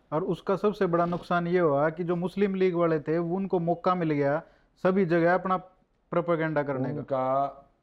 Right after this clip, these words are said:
Speaker 2: percentage बढ़ गई, उनकी पार्टी की।
Speaker 1: उन्नीस सौ चालीस में पाकिस्तान का प्रस्ताव आया और उन, वो दो तीन साल का जो period था, वो ऐसे यूज़ किया propaganda फैलाने।
Speaker 2: वो प्रोपेगेंडा करने यूज़ किया और बाकी सारे जेल चले गए। जेल भी कैसे?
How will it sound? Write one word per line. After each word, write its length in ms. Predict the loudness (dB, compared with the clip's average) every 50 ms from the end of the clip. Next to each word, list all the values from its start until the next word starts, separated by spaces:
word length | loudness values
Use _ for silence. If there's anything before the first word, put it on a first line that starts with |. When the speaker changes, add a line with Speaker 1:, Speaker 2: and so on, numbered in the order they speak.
| _ _ -12
Speaker 2:
percentage 640 | -12 -12 -8 -6 -6 -6 -4 -2 -2 -2 -2 0 0
बढ़ 140 | -2 -2 -2
गई, 260 | -2 -4 -4 -6 -8 -14 _ _ _ -18
उनकी 280 | -16 -14 -10 -8 -8 -8
पार्टी 420 | -6 -6 -6 -6 -4 -4 -6 -6
की। 220 | -6 -8 -14 -16 -16 _ -6
Speaker 1:
उन्नीस 300 | -4 0 0 0 2 2
सौ 100 | 2 0
चालीस 380 | 2 2 2 2 2 2 0 0
में 120 | -2 -2
पाकिस्तान 560 | 0 0 0 0 -2 -4 -2 -2 -2 -2 0
का 100 | -2 -2
प्रस्ताव 540 | -2 0 -2 -4 -2 -2 0 2 4 4 4
आया 180 | 4 4 4 2
और 140 | 2 2 0
उन, 160 | 0 -2 -2
वो 340 | -2 -2 0 2 2 2 2
दो 200 | 2 0 0 0
तीन 200 | 0 -2 -6 -4
साल 220 | -2 -2 -2 0
का 80 | 0 -2
जो 120 | -2 -4
period 400 | -4 -4 -2 -2 0 0 0 0
था, 140 | -2 -2 -2
वो 120 | -2 0 0
ऐसे 220 | 0 0 0 0
यूज़ 340 | 0 0 0 0 -2 -4 -4
किया 380 | -2 0 0 2 0 0 -4 -4 -2
propaganda 520 | -2 0 0 0 -2 0 0 0 -2 -2
फैलाने। 240 | -2 -2 -2 0 0
Speaker 2:
वो 60 | 0
प्रोपेगेंडा 600 | 0 2 0 0 0 0 -2 -4 -4 -2 -2 -2
करने 280 | 0 -2 -2 -4 -4 -6
यूज़ 180 | -6 -8 -8 -8
किया 160 | -6 -6 -4
और 80 | -4
बाकी 380 | -4 -4 -4 -6 -4 -4 -6 -4
सारे 280 | -2 -2 -2 -2 -2 -4
जेल 260 | -2 -2 -2 -2 -2
चले 200 | -4 -4 -2 -2
गए। 120 | -2 -2
जेल 300 | -2 0 2 2 2 2
भी 140 | 0 -2 -2
कैसे? 420 | -2 -4 -6 -6 -6 -10 -10 -10